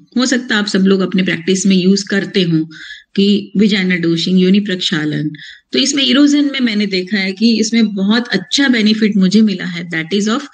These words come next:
पंचवल्कल कषाय। Sometimes नहीं है, होता है तो हम मधु इत्यादि कषाय से भी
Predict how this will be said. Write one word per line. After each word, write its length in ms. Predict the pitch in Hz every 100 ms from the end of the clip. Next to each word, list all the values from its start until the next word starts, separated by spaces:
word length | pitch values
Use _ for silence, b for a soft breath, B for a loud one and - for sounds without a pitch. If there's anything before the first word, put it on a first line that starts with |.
| B B B -
पंचवल्कल 580 | 190 185 180 175 196 190
कषाय। 480 | 160 - 143 139 147 _ _ _ _ _ _ _ _ _ _ - B B B -
Sometimes 520 | 226 226 226 240 233 226
नहीं 340 | 202 240 247
है, 80 | 240
होता 300 | 214 202 214
है 140 | 208
तो 120 | 208
हम 140 | 226 202
मधु 160 | 190
इत्यादि 440 | 214 214 - 208 208
कषाय 400 | 196 185 175 170
से 200 | 175 175
भी 320 | 214 247